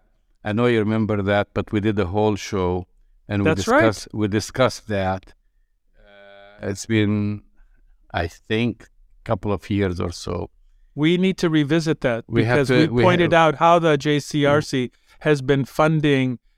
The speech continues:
Speaker 2: uh, these, I mean, basically anti-democratic, uh, organizations, hateful organizations here in
Speaker 1: There
Speaker 2: the Bay
Speaker 1: was
Speaker 2: Area.
Speaker 1: a whole report, uh,
Speaker 2: In the Jewish
Speaker 1: just
Speaker 2: Forward.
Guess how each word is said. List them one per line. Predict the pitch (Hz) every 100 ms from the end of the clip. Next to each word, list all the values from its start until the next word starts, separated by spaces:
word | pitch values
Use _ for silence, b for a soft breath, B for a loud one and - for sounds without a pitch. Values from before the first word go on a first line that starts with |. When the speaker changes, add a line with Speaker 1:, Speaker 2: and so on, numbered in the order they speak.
| _ _
Speaker 2:
uh, | 139 139 131 127 123 123 127 _ _ -
these, | - 135 123 - - _ _ _
I | 135
mean, | 143 135
basically | 113 147 - 147 - - 135 131 -
anti-democratic, | 143 151 143 139 131 131 131 - 143 135 135 127 - _ _ _ _ -
uh, | 143 139 -
organizations, | 143 135 139 131 120 135 123 - 127 -
hateful | 180 - 147
organizations | 131 135 127 127 113 127 117 120 113
here | 135 135
in | 131
Speaker 1:
There | 165
Speaker 2:
the | 180
Bay |
Speaker 1:
was | 180 175 156
Speaker 2:
Area. | 143
Speaker 1:
a | 127
whole | 117 160 175 180 185 -
report, | 135 139 - - 156 147 135 117 - - -
uh, | 120 113 110 107 104 78 -
Speaker 2:
In | -
the | 185
Jewish | 160 202 196
Speaker 1:
just | -
Speaker 2:
Forward. | 208 233 151 -